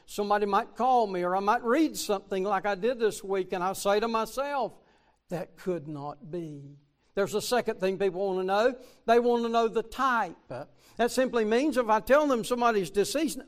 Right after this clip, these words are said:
we know what happened to 'em. Ultimately, the one thing that I can always say is they quit breathing. Uh, that happens every time. Some fellow said to, uh, his church one time they wanted to know how he had lived so long. He said, "I just took another breath."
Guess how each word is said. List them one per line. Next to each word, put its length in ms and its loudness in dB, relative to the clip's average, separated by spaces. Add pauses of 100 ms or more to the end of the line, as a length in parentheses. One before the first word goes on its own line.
we 100 -4
know 80 -2
what 240 -4
happened 360 -8
to 240 -8
'em. 120 -18 (640)
Ultimately, 680 6
the 100 2
one 340 2
thing 240 -2
that 140 0
I 100 2
can 160 -2
always 460 0
say 180 -4
is 120 -4
they 120 -4
quit 320 0
breathing. 540 -6 (640)
Uh, 300 2
that 220 0
happens 480 -2
every 280 -2
time. 600 -6
Some 260 -2
fellow 300 -2
said 360 -4
to, 220 -2 (400)
uh, 160 6
his 240 6
church 340 4
one 240 2
time 240 0
they 140 4
wanted 360 2
to 60 -2
know 240 2
how 220 0
he 120 -2
had 120 -2
lived 280 -8
so 180 -2
long. 300 -2
He 100 -6
said, 240 -4
"I 140 -2
just 260 -6
took 180 -4
another 300 -4
breath." 440 -4